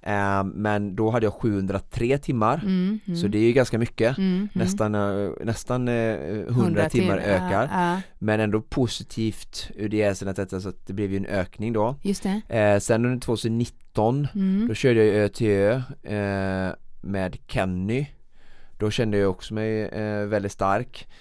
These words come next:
Speaker 1: Ehm, så då kom jag upp i sexhundrafemtiotvå timmar.
Speaker 2: Mhm, mm.
Speaker 1: Ehm, och det som är intressant är, jag är ganska säker på att, alltså, jag är ganska säker på att, ehm,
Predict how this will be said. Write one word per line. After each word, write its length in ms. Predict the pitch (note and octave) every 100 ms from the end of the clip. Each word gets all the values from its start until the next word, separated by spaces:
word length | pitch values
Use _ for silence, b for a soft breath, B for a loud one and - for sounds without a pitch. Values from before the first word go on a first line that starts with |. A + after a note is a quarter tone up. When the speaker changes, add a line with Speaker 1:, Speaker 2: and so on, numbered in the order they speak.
| b b
Speaker 1:
Ehm, 480 | F2+ F#2+ F#2 F#2 F2 -
så 100 | G#2
då 140 | G#2
kom 180 | - A2+
jag 60 |
upp 160 | G#2 -
i 200 | F#2 F#2+
sexhundrafemtiotvå 1300 | - - G2+ - F#2 F2 - G2 F#2 F#2 - - A2+ B2+
timmar. 500 | - A#2+ G2 A2 C#3+
Speaker 2:
Mhm, 380 | E3 D#3+ G3+ C4+ -
mm. 300 | F#3 F#3 A#3 C4+ -
Speaker 1:
Ehm, 520 | G#2 G2+ G2 G2 -
och 300 | A2+ A2+ - -
det 180 | A2 B2
som 120 | B2
är 40 | B2+
intressant 460 | A#2 - C#3 D3
är, 40 | A#2+
jag 60 |
är 40 | A#2+
ganska 220 | B2+ B2
säker 480 | - B2 G2+ - A#2
på 260 | - A2
att, 320 | G#2 G2+ - - - - - B B B B B
alltså, 600 | - A2 - A2 G2+ G2+ G2+ - -
jag 80 | G#2+
är 40 |
ganska 200 | A2+ A2
säker 440 | G#2 A2 G2 - G2+
på 300 | - G2 F#2
att, 420 | F#2 - - - - - -
ehm, 640 | F#2+ G2 F#2+ F#2 F#2 F#2